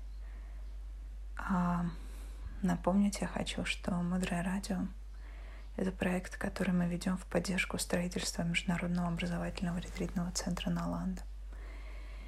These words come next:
Летний период пришел к своей середине. Мы продолжаем сбор средств, чтобы осенью начать строительство конференц-зала. Это большие суммы,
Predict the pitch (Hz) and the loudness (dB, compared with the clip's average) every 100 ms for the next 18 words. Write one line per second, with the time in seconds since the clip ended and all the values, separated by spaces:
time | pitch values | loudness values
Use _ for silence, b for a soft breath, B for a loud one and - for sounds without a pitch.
0 | B B B B - 208 208 202 196 196 | B B B B 0 2 6 6 8 6
1 | 190 185 185 - B B B - 185 - | 6 6 2 0 B B B -2 -2 0
2 | 185 175 - - 180 175 - 170 170 175 | 0 2 2 4 4 4 2 2 4 4
3 | 196 196 196 B B B B - - 180 | 6 6 4 B B B B -10 2 2
4 | 180 - 175 180 180 180 190 190 170 - | 4 2 2 2 2 2 0 0 0 -2
5 | - - - - - - B B B B | 0 -2 -2 -6 -8 -10 B B B B
6 | B B B - - - 180 180 - 185 | B B B -8 -4 2 2 4 2 2
7 | - 180 180 180 - 190 - - 185 180 | 4 6 6 4 2 0 0 0 0 2
8 | - - 175 - 175 - 175 165 - 170 | -4 -4 -2 0 2 2 2 2 0 0
9 | 170 180 - - - - B B B B | 0 -2 -6 -12 -12 -12 B B B B
10 | B B B B - 202 185 175 185 - | B B B B -2 2 4 6 4 4
11 | - 196 175 - 202 202 180 | 2 4 4 4 6 8 6